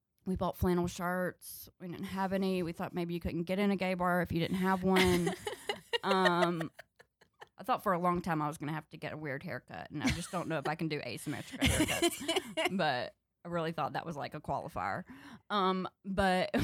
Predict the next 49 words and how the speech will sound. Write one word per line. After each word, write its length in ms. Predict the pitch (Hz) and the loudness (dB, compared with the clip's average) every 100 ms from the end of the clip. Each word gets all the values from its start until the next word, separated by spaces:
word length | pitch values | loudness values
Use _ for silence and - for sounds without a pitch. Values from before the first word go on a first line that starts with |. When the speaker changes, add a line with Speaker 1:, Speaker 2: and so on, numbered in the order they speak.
| - | 6
Speaker 1:
<laughs> 180 | 247 - | 4 2
we 140 | 220 | 2
got 220 | 208 220 | 4 6
our 80 | 247 | 4
flannels, 440 | - 226 214 196 160 | 2 2 2 2 2
and 100 | 190 | 0
we 80 | |
found 200 | 190 208 202 | 2 2 2
out 80 | 123 | 0
the 80 | |
Cubby 380 | 143 - 247 208 | 0 4 4 6
Hole, 280 | 170 160 139 | 4 4 2
that 120 | 151 | 0
that 160 | 170 - | 2 2
was, 100 | 170 | 0
like, 200 | 151 - | 0 0
the 60 | 170 | 2
number 420 | 185 202 208 214 | 4 4 4 2
one 480 | 196 185 180 180 190 - - - - | 4 4 4 4 2 -4 -18 -16 -4
Speaker 2:
Yep. 80 | 214 | 4
Speaker 1:
lesbian 580 | 277 392 330 302 220 202 | 6 6 4 4 4 4
bar. 460 | 180 156 135 190 - | 4 4 2 -2 -8
Yeah. 440 | 208 285 427 339 - - | -4 0 2 2 0 -6
Speaker 2:
Yeah. 280 | - 208 302 285 _ _ - | -10 -8 -8 -10 _ _ -10
Speaker 1:
So 140 | 196 | -4
we 180 | 185 226 | 0 0
showed 240 | 254 262 262 | 2 2 2
up 120 | 247 | 0
to 80 | 262 | -4
the 80 | |
Cubby 340 | 247 240 226 214 | -4 -2 2 2
Hole 420 | 208 202 214 247 - | 4 4 2 -4 -4
at 380 | 175 160 156 | -2 -2 -2
nine 280 | 180 185 220 | -2 0 0
thirty, 320 | 240 190 254 - _ - - _ _ | 0 0 -2 -8 _ -20 -20 _ _
and 600 | - 185 185 190 185 226 - - 233 240 - 214 175 208 | -2 0 2 2 2 4 4 4 4 2 2 0 -4 -6
<laughs> 0 | - _ 285 359 392 - - | -8 _ -18 -16 -14 -12 -6
we 100 | 208 | 0
got 240 | 247 277 | 2 4
in, 80 | 294 | 4
and 120 | 214 | 4
I 80 | 190 | 2
was 140 | 185 | 2
like, 100 | 180 | 0
"Oh 100 | - | 0
my 140 | 175 170 | 0 0
God, 280 | 185 180 165 | 2 2 0
it's 180 | 160 | -4
like, 140 | 139 | -10